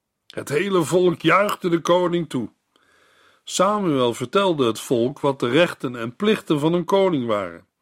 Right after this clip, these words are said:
Hij schreef die op in een boek en legde dat in het heiligdom voor de Heere neer.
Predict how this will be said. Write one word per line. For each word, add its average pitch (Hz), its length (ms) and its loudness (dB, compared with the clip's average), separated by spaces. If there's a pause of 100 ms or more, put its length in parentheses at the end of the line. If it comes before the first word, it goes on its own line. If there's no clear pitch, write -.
(640)
Hij 147 180 -4
schreef 202 400 2
die - 180 -10
op 190 260 -4
in 147 120 -4
een 98 140 -6
boek 156 360 -2 (380)
en 143 140 0
legde 170 380 2
dat 165 240 2
in 147 120 -4
het 135 160 -4
heiligdom 151 680 2
voor 127 260 -2
de 117 80 0
Heere 123 360 0
neer. 95 340 -6